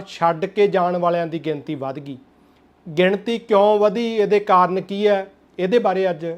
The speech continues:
ਗੱਲਬਾਤ ਕਰਾਂਗੇ। ਤੇ ਜੇ ਚੈਨਲ ਤੇ ਨਵੇਂ ਆ ਤਾਂ ਚੈਨਲ ਨੂੰ ਸਬਸਕ੍ਰਾਈਬ ਕਰ ਲਓ। ਤੇ ਮੈਂ ਗੱਲ ਕਰ ਰਿਹਾ ਸੀ ਵੀ ਉੱਨੀ ਸੌ ਇਕਹੱਤਰ ਤੋਂ ਬਾਅਦ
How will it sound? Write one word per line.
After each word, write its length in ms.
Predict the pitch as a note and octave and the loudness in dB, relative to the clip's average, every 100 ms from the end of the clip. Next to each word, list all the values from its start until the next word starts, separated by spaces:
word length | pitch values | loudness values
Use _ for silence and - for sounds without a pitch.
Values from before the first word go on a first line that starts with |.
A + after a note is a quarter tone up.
| - F3 | -8 -2
ਗੱਲਬਾਤ 420 | D#3+ D3+ D#3 D3+ | 0 0 -4 -4
ਕਰਾਂਗੇ। 500 | D3+ C#3+ D#3 E3 F3 - _ _ _ _ _ _ _ _ | -8 -8 -8 -8 -10 -14 _ _ _ _ _ _ _ _
ਤੇ 360 | F#3 F#3 F#3 F#3 | 0 2 4 2
ਜੇ 160 | F3 | 2
ਚੈਨਲ 360 | F#3+ F#3+ F#3 G#3 | 2 4 4 4
ਤੇ 160 | G3+ G3+ | 2 2
ਨਵੇਂ 280 | F3 F#3 | 2 2
ਆ 60 | F#3+ | 0
ਤਾਂ 140 | F#3 | 0
ਚੈਨਲ 340 | F3 E3+ D#3 D#3+ | 0 -2 -2 -4
ਨੂੰ 200 | F3+ G#3+ - | -6 -10 -4
ਸਬਸਕ੍ਰਾਈਬ 540 | E3 D#3 - D3 C3+ | -2 -2 -4 -8 -8
ਕਰ 180 | D3 C3 | -8 -12
ਲਓ। 180 | B2 B2+ _ _ _ _ _ _ _ _ _ _ _ | -12 -18 _ _ _ _ _ _ _ _ _ _ _
ਤੇ 340 | F#3+ G3+ G#3 - _ _ _ - | 2 4 4 0 _ _ _ -6
ਮੈਂ 200 | F#3+ G3+ | 0 2
ਗੱਲ 240 | G#3+ A#3 A#3 | 4 4 4
ਕਰ 180 | A3 | 2
ਰਿਹਾ 200 | G#3+ A3+ | 4 2
ਸੀ 160 | G#3+ A#3 | 2 -2
ਵੀ 140 | A#3 | -2
ਉੱਨੀ 260 | B3 A3 G#3+ | -4 -4 -4
ਸੌ 180 | F#3 A3 | -4 -2
ਇਕਹੱਤਰ 420 | A#3+ A#3 - E3+ | -2 -2 -2 -2
ਤੋਂ 220 | E3+ G#3 | 0 0
ਬਾਅਦ 420 | E3 E3+ G3 G#3 | 4 4 4 2